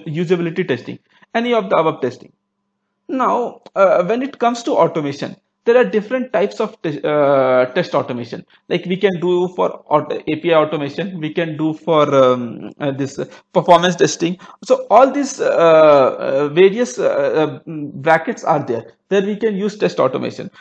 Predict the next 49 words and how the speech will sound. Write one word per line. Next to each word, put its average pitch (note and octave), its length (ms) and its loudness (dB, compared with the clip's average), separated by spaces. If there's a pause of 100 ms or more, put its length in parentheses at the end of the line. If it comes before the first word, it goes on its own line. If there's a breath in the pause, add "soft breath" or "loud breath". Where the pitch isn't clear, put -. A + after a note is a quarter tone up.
(120)
Like, G3+ 160 -4
if G3 120 -6
you G#3 120 -2
want F#3 200 0
to G#3 80 -4
do F3+ 160 -2
some F#3 260 -6 (220)
A E3 120 0
P E3+ 160 -2
I F3 60 0
testing, D3+ 420 -8 (220)
we D#3 100 -6
can, F3 340 -4
uh, C#3+ 160 -10 (180)
Python D#3+ 360 2
has, D#3 320 2
uh, D3 240 2
given D3 580 -4
various D3+ 360 -2
libraries C#3+ 420 -2
for B2+ 200 -2
it. - 160 -8 (220 soft breath)
Okay, D3 240 -4
we D3+ 140 -8
can F3 220 -2
use, D#3+ 340 -6
uh, C#3 340 0
make, D3+ 220 -4
we E3+ 80 -8
can E3+ 180 -2
make D#3 260 -6
use D#3+ 200 -4
of D3 180 -2
that, D3 260 0
uh, B2+ 640 -2 (140)
uh, C3+ 340 -2
like, C#3 300 -2
that D3+ 260 0
particular D3+ 420 0
module. C#3 440 -2 (180 loud breath)
Same G3 380 -2
way G3 260 2 (100)
for F#3 140 -2
performance F3 440 -2
testing, F3+ 340 -6
we E3+ 100 -6
can E3 200 -6
use D#3 260 -8 (140)
JMeter, D3+ 680 -2